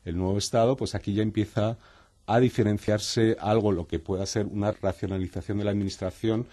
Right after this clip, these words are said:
frente a lo que es la política dictatorial, ¿no? Esa progresiva separación entre Estado y gobiernos también será una de las bases para que se funde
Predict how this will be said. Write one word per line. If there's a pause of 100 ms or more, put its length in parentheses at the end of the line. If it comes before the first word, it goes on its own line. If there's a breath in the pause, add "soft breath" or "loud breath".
(140)
frente
a
lo
que
es
la
política
dictatorial,
¿no? (720 soft breath)
Esa
progresiva
separación
entre
Estado
y
gobiernos
también
será
una
de
las
bases
para
que
se
funde